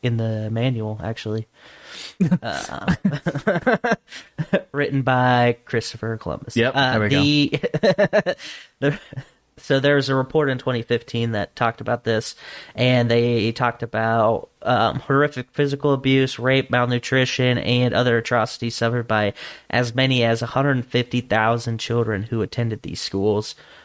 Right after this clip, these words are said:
Speaker 1: um, which were run from eighteen forties to the nineteen nineties. Okay, I had my numbers backwards.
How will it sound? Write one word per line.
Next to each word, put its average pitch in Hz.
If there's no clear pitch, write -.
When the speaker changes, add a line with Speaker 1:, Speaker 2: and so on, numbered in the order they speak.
Speaker 1:
um, 110
which -
were 107
run 117
from 120
eighteen 139
forties 123
to 123
the 113
nineteen 107
nineties. 65
Okay, -
I 107
had 110
my 87
numbers 113
backwards. -